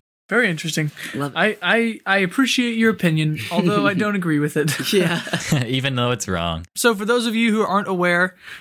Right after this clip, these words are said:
Speaker 1: uh, Jake is my roommate. We are
Speaker 2: Mm.
Speaker 1: roommates together.
Speaker 2: We are, yes.
Speaker 1: In the two oh Fortress
Speaker 2: <laughs>
Speaker 1: of
Speaker 2: Love it.
Speaker 1: C S F. Um, and yeah, we've, uh, we've been friends for, like, what?
Speaker 2: Uh, I feel like we've been saying eight years for about ten years now. So,
Speaker 1: Yeah.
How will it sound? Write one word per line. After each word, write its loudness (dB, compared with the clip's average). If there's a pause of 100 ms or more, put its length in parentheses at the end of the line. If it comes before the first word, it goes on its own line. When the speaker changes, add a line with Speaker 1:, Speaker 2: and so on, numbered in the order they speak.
(120)
Speaker 1:
uh, 2
Jake 2
is -4
my 2
roommate. 0
We 0
are 2
Speaker 2:
Mm. 0
Speaker 1:
roommates 0
together. 0
Speaker 2:
We 0
are, 0
yes. 2
Speaker 1:
In 2
the -2
two 0
oh 2
Fortress 0
Speaker 2:
<laughs> -2
Speaker 1:
of -
Speaker 2:
Love 2
it. -2
Speaker 1:
C 2
S -2
F. 0 (460)
Um, 2 (160)
and 2
yeah, 2
we've, -2
uh, 2
we've -2
been 2
friends 0
for, 0
like, 0
what? 2 (300)
Speaker 2:
Uh, 0 (220)
I 2
feel 0
like -2
we've 2
been 2
saying 0
eight 2
years 0
for -4
about 2
ten 2
years -2
now. 4
So, -4
Speaker 1:
Yeah. 2